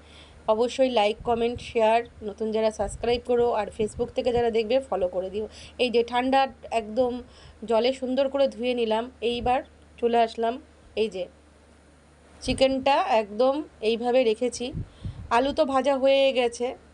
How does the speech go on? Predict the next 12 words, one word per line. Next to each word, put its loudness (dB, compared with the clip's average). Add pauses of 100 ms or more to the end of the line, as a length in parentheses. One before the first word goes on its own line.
(400)
দেখিয়ে -2
দিয়েছি। -2 (340)
এইবার 2
ভাজবো -2 (300)
চিকেনটা। -2
এই 0
যে -12 (480)
চিকেনটা 0
সুন্দর -2
করে 2
ভেজে 0
নেব। -6